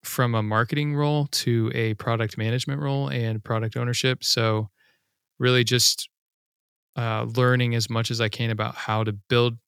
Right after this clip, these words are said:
digital products, the software development process,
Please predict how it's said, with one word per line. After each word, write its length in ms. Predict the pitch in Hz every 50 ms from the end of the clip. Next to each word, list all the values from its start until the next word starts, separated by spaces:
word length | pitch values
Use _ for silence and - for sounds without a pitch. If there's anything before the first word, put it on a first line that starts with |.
| - - -
digital 300 | - 127 120 135 123 123
products, 720 | 110 - 127 123 120 123 123 120 117 - - - - - _ _ _ _ _ _ _ _ _ _ -
the 220 | - 127 120 117 107 _ _ _ -
software 720 | - - - 135 120 117 110 - 120 120 117 117 113 117 113
development 480 | 110 117 110 117 113 113 117 117 117 -
process, 840 | - 120 117 113 110 - 120 117 113 113 107 - - - - -